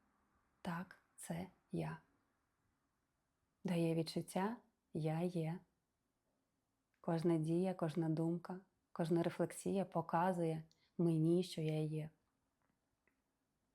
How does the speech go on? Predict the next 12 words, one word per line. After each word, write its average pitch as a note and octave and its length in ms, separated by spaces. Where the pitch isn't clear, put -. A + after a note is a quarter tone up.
Кожна F3 360
дія, E3+ 400
кожна E3 320
думка, E3 360
кожна E3+ 380
рефлексія F3 600
показує E3+ 540
цьому E3 320
світу, F3 500
що - 180
я D#3 240
є. D#3+ 360